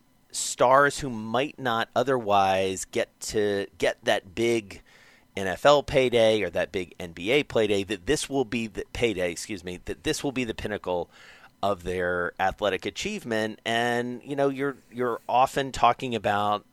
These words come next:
the, say, just using the uconn women's basketball team as an example, these are the most famous athletes in Connecticut for a time. And, you know, a-, and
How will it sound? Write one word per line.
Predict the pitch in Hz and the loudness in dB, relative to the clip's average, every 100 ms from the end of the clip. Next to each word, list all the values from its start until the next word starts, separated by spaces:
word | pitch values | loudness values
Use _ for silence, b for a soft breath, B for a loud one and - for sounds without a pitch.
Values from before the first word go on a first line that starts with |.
| _ _ 98 | _ _ -8
the, | 107 104 101 101 98 98 - - | -6 -4 -4 -6 -8 -10 -12 -12
say, | - 107 95 - | -4 -2 -4 -6
just | 95 101 | -12 -10
using | 90 101 | -8 -8
the | 95 92 | -8 -6
uconn | 95 92 | -6 -6
women's | 92 90 | -8 -4
basketball | 135 165 113 | -4 -2 -2
team | 107 107 | -2 -4
as | 101 92 | -8 -8
an | |
example, | 98 104 170 - 107 - b b b | -10 -8 -10 -4 -6 -6 b b b
these | 123 131 | -8 -6
are | |
the | 143 | -2
most | 143 147 - | 2 2 2
famous | 127 139 135 | 0 2 4
athletes | 135 - 131 135 | 4 2 -2 -2
in | 123 | -4
Connecticut | - 120 175 - 85 _ | -4 -2 -2 -2 -6 _
for | - 127 131 | 0 4 4
a | 131 | 4
time. | 143 160 - - _ _ | 2 0 -2 -14 _ _
And, | - 104 98 95 95 98 | -4 -2 -2 -2 -4 -8
you | 101 | -8
know, | 95 92 85 - | -4 -4 -4 -10
a-, | 95 - | -14 -12
and | 85 90 90 | -12 -14 -14